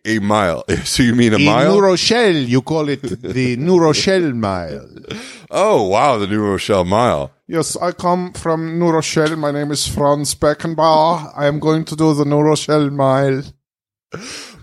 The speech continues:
Speaker 1: Boo. <laughs> The New Rochelle mile.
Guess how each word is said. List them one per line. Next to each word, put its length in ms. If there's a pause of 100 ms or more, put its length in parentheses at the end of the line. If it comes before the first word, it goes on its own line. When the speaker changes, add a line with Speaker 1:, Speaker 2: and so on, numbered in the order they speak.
(140)
Speaker 1:
Boo. 520
<laughs> 240 (1200)
The 220
New 180
Rochelle 320
mile. 340